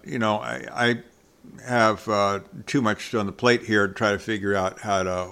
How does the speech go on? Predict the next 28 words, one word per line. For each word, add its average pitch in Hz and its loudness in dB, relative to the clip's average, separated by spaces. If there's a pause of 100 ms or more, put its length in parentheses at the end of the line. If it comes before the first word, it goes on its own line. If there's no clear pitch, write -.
work, 107 -4
uh, 98 -6
blending 113 0
those 95 -4
two 104 -4
together 101 2
right 95 -4
now, 95 -2
and 98 -4
I 98 -4
don't 101 -4
want 104 -2
to 95 -4
impose 107 -2
upon 92 -4
either 98 -2
crowd. 87 0
So 95 -4 (300)
you 110 -2
may 120 6
get 113 4
both, 117 4 (280)
uh, 90 -4
and 95 -4
you 92 -6
may 92 -6
get 92 -4
one. 90 -8